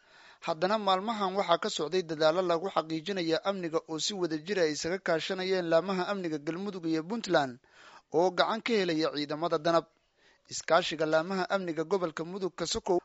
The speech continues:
waxaa socday howlgallo qorshaysan oo ciidamada Danab ay ku bartilmaameedsanayeen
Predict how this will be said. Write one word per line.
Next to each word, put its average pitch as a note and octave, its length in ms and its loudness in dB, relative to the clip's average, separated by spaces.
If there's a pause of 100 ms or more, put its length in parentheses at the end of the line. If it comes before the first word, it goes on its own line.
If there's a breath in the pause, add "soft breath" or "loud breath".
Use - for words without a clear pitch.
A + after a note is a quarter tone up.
waxaa E3+ 260 6
socday E3+ 520 0
howlgallo D#3 560 4
qorshaysan F#3 540 -4
oo E3+ 180 2
ciidamada E3+ 400 -2
Danab F3 340 0
ay E3 220 0
ku A#3 80 -8
bartilmaameedsanayeen E3+ 1200 0